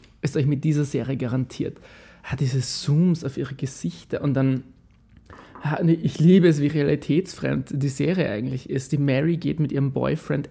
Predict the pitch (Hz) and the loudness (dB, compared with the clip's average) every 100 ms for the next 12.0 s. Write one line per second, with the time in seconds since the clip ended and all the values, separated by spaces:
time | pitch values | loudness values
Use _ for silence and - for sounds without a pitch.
0 | - 127 - 156 175 - 143 160 151 151 | -12 -12 -8 -4 -4 -2 -2 0 -2 -2
1 | 131 147 143 127 - 156 123 127 135 220 | 0 2 2 0 -4 -4 -2 0 0 -2
2 | - - - - - - - - - - | -6 -20 -20 -20 -20 -20 -20 -20 -20 -20
3 | - - - 170 156 - - 165 220 220 | -18 -18 0 0 0 0 4 4 4 2
4 | 190 190 185 170 139 175 240 240 147 151 | 2 2 4 4 4 2 0 -2 -2 -2
5 | 156 135 143 139 139 120 135 170 175 - | -2 -2 -4 -4 -4 -4 -2 -4 -4 -4
6 | 131 131 160 151 151 143 - 135 143 143 | -6 -4 -4 -2 -4 -6 -6 -6 -4 -2
7 | 151 - - - - - - 127 127 - | -4 -10 -20 -20 -20 -20 -6 -4 -2 -2
8 | 139 131 143 143 135 135 - 170 - 160 | -2 0 0 0 0 0 2 2 2 0
9 | 156 - 156 135 151 160 123 123 127 - | 0 0 2 4 0 2 0 0 -2 0
10 | 156 226 165 127 123 139 190 - _ _ | 2 4 4 2 -2 -4 -6 -8 _ _
11 | - - - - 175 170 160 151 185 233 | -20 -20 -20 0 0 2 2 4 4 0